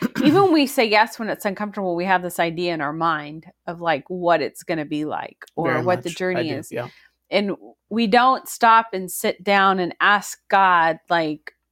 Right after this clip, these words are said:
Speaker 1: what he's doing and saying, and, like, slow ourselves down at the pace that he's called us to,
Speaker 2: Right.
Speaker 1: um,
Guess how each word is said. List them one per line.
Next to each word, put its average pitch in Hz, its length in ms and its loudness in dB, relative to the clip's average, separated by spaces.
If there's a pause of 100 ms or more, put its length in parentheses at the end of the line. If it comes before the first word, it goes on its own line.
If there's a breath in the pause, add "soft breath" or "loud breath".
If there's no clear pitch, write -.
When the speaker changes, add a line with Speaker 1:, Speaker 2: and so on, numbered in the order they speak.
(260)
Speaker 1:
what 196 320 2
he's 247 380 0
doing 190 340 -2
and 165 120 -6
saying, 170 280 -2
and, 156 100 -6
like, 151 200 -6
slow 196 260 4
ourselves 170 420 2
down 170 240 -2
at - 100 -8
the 151 80 -10
pace 165 320 -6
that - 140 -12
he's 160 200 -12
called 156 280 0
us - 240 -8
to, 135 340 -10 (340 loud breath)
Speaker 2:
Right. 117 200 -10
Speaker 1:
um, 156 360 0